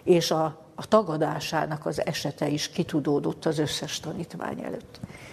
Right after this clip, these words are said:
És ha Jézus ezzel elintézte volna, hogy üzent, hogy "Mondjátok meg az én tanítványaimnak és Péternek", és soha vissza nem tért volna erre az esetre,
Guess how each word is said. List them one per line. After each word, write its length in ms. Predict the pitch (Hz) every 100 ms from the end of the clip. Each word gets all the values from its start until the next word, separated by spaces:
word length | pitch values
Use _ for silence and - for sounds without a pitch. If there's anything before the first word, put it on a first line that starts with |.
| - - - - -
És 400 | - 190 - - - - - -
ha 160 | - 202
Jézus 380 | 233 254 220 185
ezzel 440 | 240 226 196 175
elintézte 720 | 190 233 160 - 160 - 170
volna, 420 | 160 185 180 160
hogy 440 | 156 160 170 - 170
üzent, 420 | 220 208 160 156
hogy 140 | - 165
"Mondjátok 600 | 170 196 175 160 - 151
meg 160 | 170 170
az 140 | 156
én 160 | 156 151
tanítványaimnak 920 | 175 175 156 160 165 165 156 175 -
és 140 | -
Péternek", 680 | - 196 185 180 170 180 180 - - - - - - - - -
és 200 | 185 180
soha 260 | - 233 170
vissza 320 | 208 - 180
nem 200 | 175 175
tért 260 | 170 156 151
volna 380 | 160 165 160 147
erre 320 | 165 165 151
az 140 | 147
esetre, 640 | 165 165 156 - 160 160